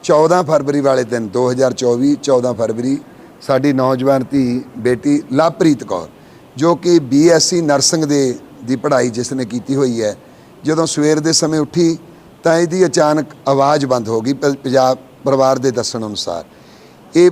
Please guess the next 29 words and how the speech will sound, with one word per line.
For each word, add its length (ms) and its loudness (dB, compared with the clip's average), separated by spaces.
ਆਵਾਜ਼ 380 2
ਬੰਦ 260 0
ਹੋਈ 240 2
ਤੇ 180 0
ਪਰਿਵਾਰ 520 2
ਬੜਾ 220 2
ਸਦਮੇ 420 0
ਵਿੱਚ 160 -4
ਪਹੁੰਚਿਆ। 420 -2
ਇੱਕ 160 -4
ਨੌਜਵਾਨ 520 0
ਬੱਚੀ 320 -4
ਜਿਹਦੇ 280 -6
ਨਾਲ 160 0
ਪਹਿਲਾਂ 380 -2
ਇਸ 120 0
ਤਰ੍ਹਾਂ 240 0
ਦੀ 120 -2
ਕਦੇ 280 4
ਕੋਈ 340 2
ਤਕਲੀਫ 400 -2
ਨਹੀਂ 160 0
ਸੀ, 200 -2
ਅਚਾਨਕ 460 0
ਆਵਾਜ਼ 320 2
ਦਾ 100 4
ਬੰਦ 260 -2
ਹੋ 120 0
ਜਾਣਾ 360 0